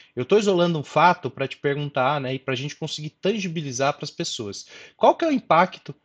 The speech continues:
né, a gente viu aí, né, eu já tô dando esse exemplo, mas você que vive no dia a dia de clientes, de grandes contas de, de publicidade digital, qual que é o impacto de uma publicidade sem rastreamento, sem dados, sem comportamento?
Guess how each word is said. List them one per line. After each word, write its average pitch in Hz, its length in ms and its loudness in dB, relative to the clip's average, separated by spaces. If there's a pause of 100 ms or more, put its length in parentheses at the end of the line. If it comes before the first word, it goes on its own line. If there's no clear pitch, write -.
né, 131 120 -4
a 151 60 -2
gente 135 220 -8
viu 143 260 -2
aí, 135 220 -2
né, 139 140 -4
eu - 20 -4
já 107 100 -8
tô 123 100 -10
dando 123 180 -8
esse 117 180 -10
exemplo, 135 340 -8
mas 139 160 -2
você 160 320 0
que 175 140 -8
vive 156 280 -6
no 127 100 -6
dia 127 180 -2
a - 20 -2
dia 135 220 -6
de 123 100 -10
clientes, 120 560 -8
de 107 80 -8
grandes 127 340 -4
contas 123 520 -8
de, 110 160 -12
de 113 100 -16
publicidade 113 540 -8
digital, 120 400 -6 (280)
qual - 160 6
que - 100 -4
é - 20 0
o 277 60 0
impacto 185 500 2
de 160 40 -6
uma 170 140 0
publicidade 156 760 -2
sem 165 460 -2 (180)
rastreamento, 143 800 -2
sem 135 280 -6
dados, 131 340 0
sem 139 140 -6
comportamento? 143 880 -6